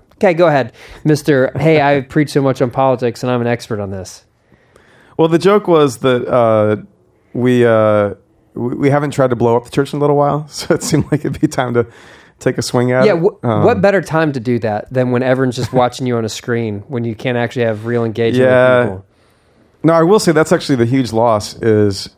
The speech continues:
Speaker 2: if there were ever a topic where I think it's important for us to be, uh, together and also, like, to come to the table every week.
Speaker 1: Mm-hmm.
Speaker 2: Like, we're gonna talk about some things that feel divisive, but we're also gonna come to the table and remember what unites us. Like, so I'm, I'm really sad 'cause the plan to do this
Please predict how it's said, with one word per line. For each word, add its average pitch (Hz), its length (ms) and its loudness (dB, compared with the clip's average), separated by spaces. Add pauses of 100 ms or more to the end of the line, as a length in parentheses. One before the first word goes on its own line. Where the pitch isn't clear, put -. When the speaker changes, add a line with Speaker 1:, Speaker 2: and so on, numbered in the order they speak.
(560)
Speaker 2:
if 135 120 -2
there 147 120 2
were 139 100 4
ever 139 240 2
a 131 40 2
topic 127 420 0
where 110 100 2
I - 20 2
think 110 140 -4
it's 107 80 -6
important 110 380 -4
for - 80 -2
us 104 100 -2
to - 80 -10
be, 104 380 -4
uh, 104 180 -2
together 123 540 2
and 120 200 -2
also, 131 240 -2
like, 139 120 -4
to - 80 -12
come 127 140 -2
to 123 60 0
the 113 100 -2
table 113 340 2
every 131 160 0
week. 143 340 -6
Speaker 1:
Mm-hmm. 107 220 -10 (720)
Speaker 2:
Like, 135 180 0
we're 143 80 2
gonna 151 80 2
talk 143 180 0
about 139 200 0
some 127 160 -4
things 127 180 0
that 110 140 -2
feel 120 120 2
divisive, 104 600 -2
but 110 120 -2
we're 110 120 0
also 104 160 -6
gonna 104 160 -4
come 104 160 -4
to 101 40 -6
the 101 80 -6
table 101 540 -2 (540)
and 113 120 0
remember 107 400 0
what 98 220 0
unites 98 300 -4
us. 117 340 -4
Like, - 160 -8
so - 80 0
I'm, 127 260 -6 (280)
I'm 127 260 -2 (160)
really 131 300 2
sad 117 260 0
'cause 117 140 -2
the 113 80 -2
plan 123 300 0
to - 100 -8
do 110 120 0
this 101 340 -4